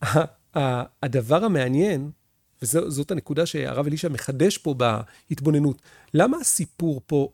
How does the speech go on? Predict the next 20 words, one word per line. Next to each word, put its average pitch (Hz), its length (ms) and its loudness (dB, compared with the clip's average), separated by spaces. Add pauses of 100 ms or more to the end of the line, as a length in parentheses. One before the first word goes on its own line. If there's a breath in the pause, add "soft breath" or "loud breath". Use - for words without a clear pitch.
של 147 220 -2
האישה 139 420 -2
שמצילה 151 800 -2
את - 140 -10
קורח 143 600 2 (460 soft breath)
על 147 160 0
ידי 147 640 4 (1080)
חוסר 165 340 -2
צניעות? 127 600 -4 (400)
מה 160 80 4
זה 247 100 0
בא 180 120 2
ללמד? 113 420 0 (600 soft breath)
זה 147 120 -2
בא 143 100 4
ללמד 170 520 0 (200)
שכשבן 139 680 -4
אדם 160 420 0
קולט 151 480 0
קדושה 139 500 -2